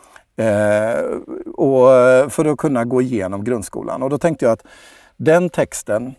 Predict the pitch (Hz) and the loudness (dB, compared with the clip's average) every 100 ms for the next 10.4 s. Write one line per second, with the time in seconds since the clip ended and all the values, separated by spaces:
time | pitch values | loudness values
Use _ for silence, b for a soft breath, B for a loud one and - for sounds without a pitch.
0 | - _ - 107 101 101 98 104 110 - | -20 _ -4 0 2 2 2 2 2 2
1 | 127 127 117 123 113 117 - 139 127 98 | 0 2 4 4 4 2 0 0 0 -2
2 | - 135 151 147 104 120 131 131 143 135 | -4 -2 0 0 0 -2 -2 -2 -2 -4
3 | - 156 170 - 156 113 110 131 123 165 | -2 0 0 -2 -4 -4 -4 -4 -2 -2
4 | 107 101 - 117 127 127 117 104 - 120 | -2 -4 -2 0 0 -2 -2 -4 -4 -4
5 | 107 - 107 104 101 127 113 - 98 131 | -4 -6 -6 -4 -4 -4 -2 -4 -2 0
6 | 143 147 127 113 117 - 117 101 135 - | 0 0 -2 -4 -6 -2 -4 -4 -8 -8
7 | 180 143 175 214 110 - - B B - | -8 -6 -2 -2 -2 -6 -14 B B -6
8 | 107 117 117 107 107 107 - 110 117 107 | -4 -2 -2 -2 -6 -12 -8 -4 -2 -2
9 | 98 104 92 104 92 104 113 104 - 101 | -4 -6 -6 -6 -6 -4 -2 -2 -2 -6
10 | 101 135 - 95 | -4 -8 -8 -12